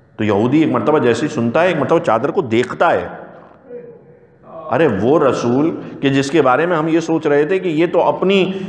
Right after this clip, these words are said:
मंजिलत और अपने मकाम के लिए, अपनी दुनिया के लिए ये काम कर रहा है, इनकार कर रहा था ना अल्लाह के रसूल का,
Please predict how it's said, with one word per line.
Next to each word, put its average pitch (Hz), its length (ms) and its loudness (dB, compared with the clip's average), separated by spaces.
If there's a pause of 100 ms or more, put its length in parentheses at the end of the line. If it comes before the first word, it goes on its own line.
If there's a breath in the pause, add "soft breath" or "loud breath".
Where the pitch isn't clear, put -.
(140 loud breath)
मंजिलत 151 520 0
और 165 100 4
अपने 160 260 0
मकाम 165 440 0
के 160 140 -2
लिए, 160 220 2
अपनी 170 380 2 (420)
दुनिया 165 400 0
के 180 140 -2
लिए 190 220 0
ये 190 100 0
काम 185 260 0
कर 175 120 0
रहा 151 220 2
है, 202 380 -2
इनकार 143 300 0
कर 196 140 -4
रहा 147 120 0
था 185 120 -6
ना 330 80 -4
अल्लाह 233 200 -2
के 151 120 -4
रसूल 139 300 -6
का, - 440 -12